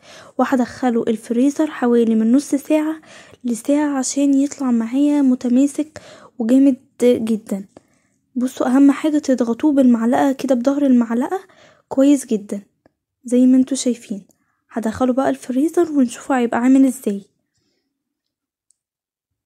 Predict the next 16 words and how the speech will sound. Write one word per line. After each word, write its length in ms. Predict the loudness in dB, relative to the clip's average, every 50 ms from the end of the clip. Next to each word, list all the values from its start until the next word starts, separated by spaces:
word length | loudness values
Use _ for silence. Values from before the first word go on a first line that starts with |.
| _ -6
وباقي 320 | -2 2 2 4 4 4
البسكوت 440 | 0 2 0 -2 -2 -2 -2 -2 0
دوت 380 | 2 2 0 2 0 0 -2 -4
هحطه 380 | -6 -6 -6 -8 -8 -8 -10
في 100 | -10 -6
قوالب 360 | -4 0 2 2 2 2 0
صغيرة 680 | -2 -4 -6 -4 -2 0 0 0 0 0 0 0 0 -2 -6 -12 _ _ _ _ _ _ _
سيليكون، 520 | -18 -8 -2 -2 0 0 -2 -4 -4 -6 -6 -6 -4 -2 -2
وهنشوفها 540 | -2 0 0 -2 -2 -2 -4 -6 -4 -4 -4
برضو 260 | -2 -2 -2 0 -2
هتبقى 320 | -4 -4 -4 -8 -6 -4 -2
عاملة 220 | 2 2 4 4
ازاي 280 | 2 0 0 0 2 4
معانا. 440 | 2 2 0 -2 -6 -6 -8 -10 -14 _ _ _ _ _ _ _ _ _ _ _ _ _ _ _ _ _ _ _ _ _ _ _ _ _ _ -2
معانا 400 | -2 -2 0 2 4 6 6 6
بقى 300 | 4 2 0 0 0